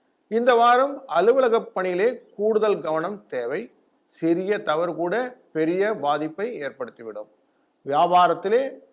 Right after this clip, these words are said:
லாபம் அதிகரிக்கும். வியாபாரிகள் பழைய கடன்களை தீர்க்கக்கூடிய வாரமாக இந்த வாரம் அமையும். பங்குதாரர் மூலம் தேவையான உதவி கிடைக்கும்.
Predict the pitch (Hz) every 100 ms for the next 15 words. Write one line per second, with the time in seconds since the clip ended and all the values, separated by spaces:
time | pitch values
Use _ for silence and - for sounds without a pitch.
0 | - 127 135 143 170 196 - 147 143 160
1 | 151 147 240 294 _ 120 123 139 156 156
2 | 147 202 175 - _ _ _ - 190 240
3 | 254 233 - 180 180 175 180 - - 165
4 | 160 160 - 131 131 147 120 127 131 123
5 | 120 113 117 123 113 110 110 120 - 110
6 | 113 _ _ _ _ _ _ _ - 233
7 | 277 285 269 254 233 202 190 190 233 -
8 | _ - 160 190 202 202 233 175 151 175
9 | 156 139 139 - 247